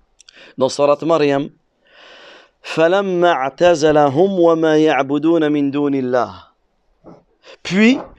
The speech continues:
lorsqu'il s'éloigna d'eux, il a fait la hijra, il a quitté cet endroit. Et de ce qu'ils adoraient en dehors d'Allah, écoutez ce qu'Allah Azza wa Jal dit, وَهَبْنَا لَهُ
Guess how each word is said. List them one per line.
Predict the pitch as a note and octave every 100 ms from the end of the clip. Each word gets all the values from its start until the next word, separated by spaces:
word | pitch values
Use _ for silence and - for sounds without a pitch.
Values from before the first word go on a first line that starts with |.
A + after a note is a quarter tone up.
| - -
lorsqu'il | E3+ B3+ C#4 - - A3 A3
s'éloigna | F#3 - A#3 A3+ A3 G#3+ G#3+ G3
d'eux, | E3+ D3 - _ _ _
il | B2
a | C3+
fait | E3
la | E3+ F3
hijra, | G#3 F3+ C#3+ G#2+
il | - D3+
a | E3
quitté | F#3+ A#3 G#3+
cet | - F3+
endroit. | F3+ D#3+ C3 F#2+ _ _ _ _ _ - - -
Et | G#3 G#3+
de | C#3+ C#4
ce | C#4 -
qu'ils | A#3+ A#3+ B3 B3+ A3 G3
adoraient | B3 G3+ B3 B3 B3
en | A#3
dehors | A#3 A#3 G#3+
d'Allah, | G3+ G#3 G3+ G#3+ B3 _ _ _ _ _ _ _ _ _ _ _ _
écoutez | E3 E3 F3 E3+
ce | -
qu'Allah | D3 C#3+ D3+
Azza | D3 C#3 D3
wa | C#3+
Jal | D3 C#3+
dit, | C#3+ G3+ _ _ _ - - -
وَهَبْنَا | C#3 C#3 D3+ D#3 C#3+ C#3 C3 C3
لَهُ | C3+ B2+ B2+ E3+